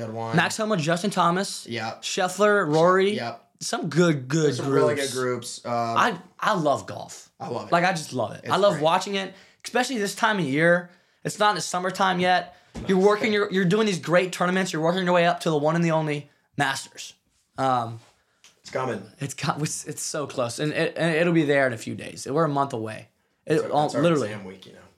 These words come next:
Speaker 2: I'm not, I'm going home.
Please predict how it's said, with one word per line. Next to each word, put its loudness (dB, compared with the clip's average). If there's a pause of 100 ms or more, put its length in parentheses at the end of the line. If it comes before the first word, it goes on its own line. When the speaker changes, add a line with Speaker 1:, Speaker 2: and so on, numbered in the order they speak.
(920)
Speaker 2:
I'm -2
not, -2 (220)
I'm -4
going 0
home. -4